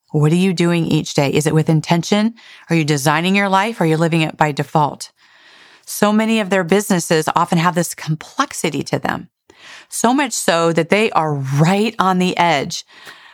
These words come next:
of crisis, and they don't even know that they're there. Do you find yourself just feeling just this shakiness that you just don't even realize how on the edge you might be?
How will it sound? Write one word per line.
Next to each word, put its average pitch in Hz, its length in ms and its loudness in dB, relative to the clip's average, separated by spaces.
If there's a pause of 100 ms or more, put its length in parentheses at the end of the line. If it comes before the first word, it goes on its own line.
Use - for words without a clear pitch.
(120)
of 180 80 -2
crisis, - 640 -2 (300)
and 185 100 0
they 208 120 2
don't 247 160 2
even 233 220 2
know 190 180 2
that 214 180 -2
they're 156 180 2
there. 180 520 0 (1160)
Do 170 100 0
you 254 160 2
find 196 480 0
yourself 220 400 0
just - 260 -4
feeling 202 320 2
just 185 340 -4 (440)
this 180 420 -2
shakiness 214 640 0
that - 240 -2
you 175 80 0
just - 260 -2
don't 190 200 2
even 196 280 0
realize 185 480 2 (880)
how 180 280 2
on 190 120 2
the 185 140 2
edge 170 300 2
you 160 80 4
might 151 300 0
be? 143 360 0